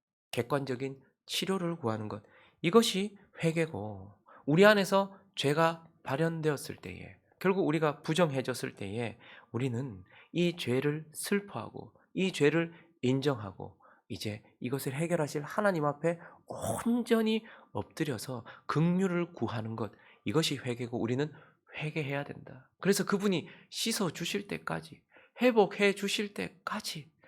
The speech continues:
어떤 벌을 내리시든 그것을 달게 받으며 그분 앞에 엎드려 있는 것, 이것이 회개고 우리는 부정해졌을 때 회개해야 된다라고 말합니다. 그리고 오늘 남아있는 본문은 또 우리에게 뭘 말씀하시는가 하면 두 번째는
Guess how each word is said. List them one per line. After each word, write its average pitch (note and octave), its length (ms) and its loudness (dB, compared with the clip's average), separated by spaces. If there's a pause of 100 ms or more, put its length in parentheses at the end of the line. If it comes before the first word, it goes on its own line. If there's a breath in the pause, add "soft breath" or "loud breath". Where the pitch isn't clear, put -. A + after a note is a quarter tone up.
(180 loud breath)
어떤 C#4+ 520 8
벌을 G#3 240 12
내리시든 F#3 420 2
그것을 D#3+ 260 0
달게 E3 300 0
받으며 C#3 640 -2 (300 loud breath)
그분 A#2+ 320 -4
앞에 A#2 340 -6
엎드려 D3 420 -2
있는 G#2 280 -6
것, A#2 160 -4 (320 soft breath)
이것이 A2 380 -4
회개고 A#2 640 0 (220 loud breath)
우리는 F#2 300 -4
부정해졌을 A#2+ 640 -4
때 G2 240 -6 (400 soft breath)
회개해야 B2 440 -4
된다라고 G2 540 -10
말합니다. G2 380 -14 (540 soft breath)
그리고 F3 400 4
오늘 D#3 220 4
남아있는 C3+ 480 2
본문은 G#2 380 -2
또 C#3 100 4
우리에게 A2+ 340 2
뭘 F2 240 -4
말씀하시는가 G#2 640 -4
하면 C3 320 -2
두 A2+ 100 -8
번째는 A#2 380 -4